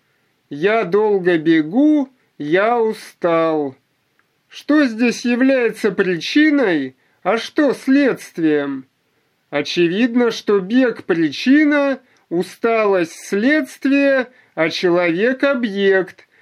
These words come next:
чьё состояние и меняется от нормального к усталому через опосредующую причину изменения. Бег.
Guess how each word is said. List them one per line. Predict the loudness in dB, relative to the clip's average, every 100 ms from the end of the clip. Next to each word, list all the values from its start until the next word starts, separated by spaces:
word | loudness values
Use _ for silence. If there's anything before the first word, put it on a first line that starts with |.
| _ _
чьё | -6 0 0
состояние | 0 -4 -2 -2 0 0 0 2 2 4
и |
меняется | 4 4 2 2 0 -2 -2 -2
от | 0
нормального | 0 0 0 0 0 2 0 0 -2
к | -2
усталому | -4 -4 -2 0 0 0 0 0 0 -2 _ _ _
через | -2 0 2 2
опосредующую | 0 0 -2 -2 -2 0 0 0 -2 -2 -2 0
причину | 0 -2 -4 -4 -2 0 0
изменения. | -2 -2 -2 2 2 2 2 2 2 2 -2 -4 -10 _ _ _ _
Бег. | -6 2 4 4 0 -4 -14